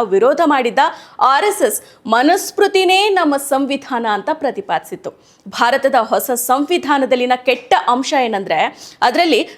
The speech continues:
ಭಾರತೀಯವಾದದ್ದು ಏನೂ ಇಲ್ಲ. ಮನುಸ್ಮೃತಿ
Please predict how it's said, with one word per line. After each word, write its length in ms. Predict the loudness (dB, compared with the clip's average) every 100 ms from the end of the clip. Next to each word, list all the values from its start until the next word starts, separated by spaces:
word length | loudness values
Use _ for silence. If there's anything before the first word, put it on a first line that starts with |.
| -12
ಭಾರತೀಯವಾದದ್ದು 1080 | 0 2 4 2 4 4 4 2 0 -2 0
ಏನೂ 260 | -2 -2
ಇಲ್ಲ. 180 | -4 -8 -10 _ -2
ಮನುಸ್ಮೃತಿ 880 | 2 2 -2 0 0 2 -2 -2